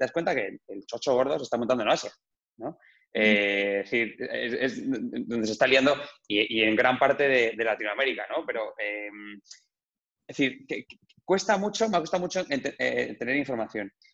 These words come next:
Speaker 1: Y me parece muy importante que los creadores del capitalismo, ¿no? Los americanos, las empresas americanas, se encarguen del destrozo que han hecho. Eh, han hecho un destrozo espectacular.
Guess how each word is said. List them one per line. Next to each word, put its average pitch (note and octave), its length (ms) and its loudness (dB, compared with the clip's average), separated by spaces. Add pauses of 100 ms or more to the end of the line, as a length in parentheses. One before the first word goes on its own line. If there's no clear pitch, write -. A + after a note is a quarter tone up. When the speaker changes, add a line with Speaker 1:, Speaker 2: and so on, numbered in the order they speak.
(120)
Speaker 1:
Y G3+ 320 4
me B2+ 140 4
parece D#3 460 4
muy D3 200 2
importante D#3+ 840 0
que E3 380 0 (220)
los G#2+ 260 -6
creadores B2+ 540 2
del C3+ 140 -6
capitalismo, C#3 680 -2
¿no? E3 220 -2
Los D3+ 120 -4
americanos, C#3+ 540 0
las C3+ 100 -6
empresas A#2+ 240 -8
americanas, C3+ 580 -6 (160)
se - 140 -2
encarguen C#3 680 0
del A2+ 180 -6
destrozo A2+ 300 -4
que A2+ 60 -2
han G#2 60 -2
hecho. - 180 -6 (440)
Eh, G#2 400 -6
han G#2+ 140 -2
hecho A2 160 -4
un A#2+ 40 0
destrozo A#2+ 300 0
espectacular. A2+ 680 0